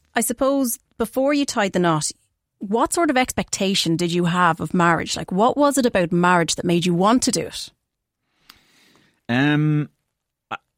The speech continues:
Speaker 2: I mean, this goes, goes two ways because, uh, I guess you,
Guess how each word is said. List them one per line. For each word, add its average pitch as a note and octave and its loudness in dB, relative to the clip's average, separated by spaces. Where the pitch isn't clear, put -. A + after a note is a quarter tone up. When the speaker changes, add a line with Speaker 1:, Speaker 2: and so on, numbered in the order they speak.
Speaker 2:
I A2+ -4
mean, B2+ 0
this C#3 -6
goes, A2 -4
goes G2+ -2
two F#2 -2
ways D#2 -2
because, F#2 -2
uh, E2+ -2
I A#2 -2
guess E3 -2
you, A#2 -4